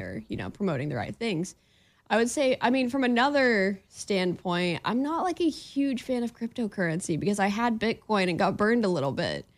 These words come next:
So I have a little bit of a sour taste in my mouth for,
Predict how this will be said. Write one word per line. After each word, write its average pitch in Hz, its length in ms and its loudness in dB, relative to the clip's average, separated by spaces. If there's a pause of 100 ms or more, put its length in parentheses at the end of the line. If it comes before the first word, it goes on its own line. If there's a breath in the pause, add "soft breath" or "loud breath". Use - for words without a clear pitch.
(400 soft breath)
So 196 640 4 (200)
I 202 160 6
have 220 440 2
a 220 60 0
little 214 240 0
bit 208 140 0
of 190 80 2
a 190 60 2
sour 202 280 2
taste 214 300 2
in 208 40 0
my 175 120 4
mouth 160 260 0
for, 160 320 -2